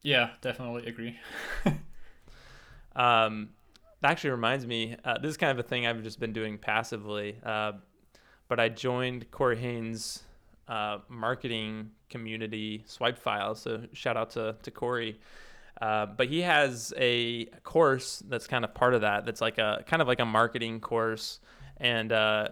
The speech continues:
Speaker 2: it has, so I've been going through that, and it's, it's pretty good. It's, it's, it almost just, like, helps you think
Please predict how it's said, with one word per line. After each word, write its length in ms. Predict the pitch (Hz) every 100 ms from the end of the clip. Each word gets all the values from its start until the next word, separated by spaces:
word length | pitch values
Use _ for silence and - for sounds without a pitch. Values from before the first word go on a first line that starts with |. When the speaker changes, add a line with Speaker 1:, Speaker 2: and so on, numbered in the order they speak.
| -
Speaker 2:
it 140 | 139 131
has, 640 | 120 117 120 110 - - - _ - - - _ - -
so 140 | - 139
I've 80 |
been 120 | 131 123
going 220 | 120 123
through 140 | 120
that, 260 | 113 113 113
and 100 | 127
it's, 180 | 127 -
it's 140 | 165
pretty 220 | - 208 131
good. 260 | 151 139
It's, 180 | 117 -
it's, 260 | 147 - - -
it 140 | 156 160
almost 280 | 214 214
just, 180 | 147 -
like, 180 | 123 113
helps 320 | - 123 -
you 60 | 123
think 540 | - - 117 123 -